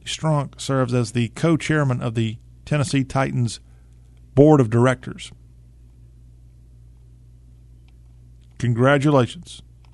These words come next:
A co-C E O in the N F L.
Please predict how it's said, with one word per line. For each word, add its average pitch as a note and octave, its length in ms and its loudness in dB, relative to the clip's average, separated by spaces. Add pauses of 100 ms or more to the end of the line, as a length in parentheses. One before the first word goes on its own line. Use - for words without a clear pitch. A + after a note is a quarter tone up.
(500)
A B2+ 120 2
co-C A#3 1700 4
E F#3 40 4
O D#3 300 2
in B2+ 100 0
the B2 180 -2
N C#3 120 -4
F C#3 200 -6
L. A#2 360 -8